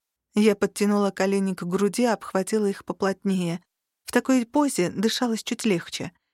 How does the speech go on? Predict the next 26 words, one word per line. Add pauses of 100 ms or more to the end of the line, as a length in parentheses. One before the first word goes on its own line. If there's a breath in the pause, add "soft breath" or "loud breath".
(420)
Я
понимала,
что
нарушила
правило,
о
котором
мне
говорила
Асилла, (640)
но
выбора
не
было. (580)
Когда
я
увидела
Тамлина
рядом
с
Амарантой, (1040)
зубы
стиснулись
сами
собой, (380)
челюсть